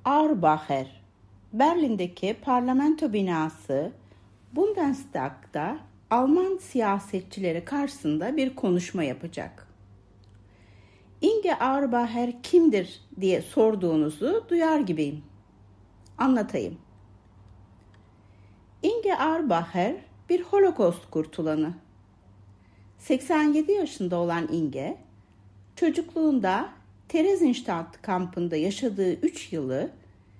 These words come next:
Nazi Almanya'nın torunlarına anlatacak. Bundestag'daki konuşmasını neden yirmi yedi Ocak'ta yapacak diye sorarsanız, İkinci Dünya Savaşı döneminde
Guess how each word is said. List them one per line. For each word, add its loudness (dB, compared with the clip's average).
Nazi 6
Almanya'nın -2
torunlarına 0
anlatacak. -8
Bundestag'daki -2
konuşmasını -4
neden 2
yirmi 4
yedi 2
Ocak'ta -2
yapacak -2
diye -2
sorarsanız, -4
İkinci 2
Dünya 2
Savaşı -6
döneminde 0